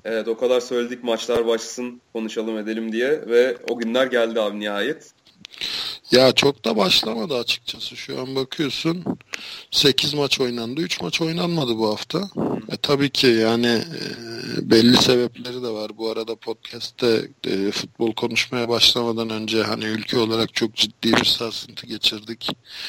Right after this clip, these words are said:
Speaker 2: Orada ne yazık ki <clears throat> Koç Rams oyuncularından Görkem Yazıcı hayatını kaybetti.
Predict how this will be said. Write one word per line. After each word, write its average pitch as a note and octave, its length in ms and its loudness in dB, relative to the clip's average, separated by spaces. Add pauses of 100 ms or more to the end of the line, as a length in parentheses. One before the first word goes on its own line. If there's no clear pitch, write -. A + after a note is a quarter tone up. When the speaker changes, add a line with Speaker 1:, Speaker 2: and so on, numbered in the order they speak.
(920)
Speaker 2:
Orada B2+ 440 2
ne C3+ 60 0
yazık - 400 -6
ki C3 220 0 (320)
<clears throat> - 280 -4
Koç - 340 -12
Rams B2 260 -16
oyuncularından A#2 800 -16
Görkem A2+ 440 -10
Yazıcı A2 320 -6
hayatını A2+ 480 -4
kaybetti. G#2+ 600 -4